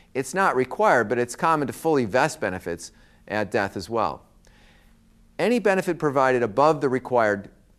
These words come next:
quipsa benefit can be paid to any other beneficiary. In fact, the entire benefit can be paid to a beneficiary other than the spouse, as long as the spouse is willing to waive rights to the quipsa benefit.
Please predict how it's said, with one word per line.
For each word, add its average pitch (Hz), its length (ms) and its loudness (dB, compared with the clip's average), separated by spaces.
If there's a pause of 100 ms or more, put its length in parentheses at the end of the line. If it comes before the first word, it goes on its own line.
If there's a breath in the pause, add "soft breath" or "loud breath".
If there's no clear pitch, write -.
quipsa 208 420 2
benefit 98 460 -2
can 131 100 -10
be 135 80 -2
paid 139 280 0
to - 140 -4
any 165 300 0
other 139 320 2
beneficiary. 98 800 -4 (340 soft breath)
In 120 100 -12
fact, 139 340 0
the 131 100 -2
entire 185 460 0
benefit 117 380 0
can 107 100 -6
be 107 100 -4
paid 104 320 -2
to - 80 -6
a 123 60 -2
beneficiary 117 640 -4
other 143 300 2
than 117 160 -2
the 107 100 -4
spouse, 95 540 -4
as 135 180 -2
long 165 340 2
as 143 140 -4
the 135 100 -2
spouse 123 380 0
is 113 160 -10
willing 123 320 -2
to 113 140 -8
waive 127 520 0 (300 soft breath)
rights 104 400 -2
to - 100 -10
the 101 120 -4
quipsa 107 360 -4
benefit. 98 460 -6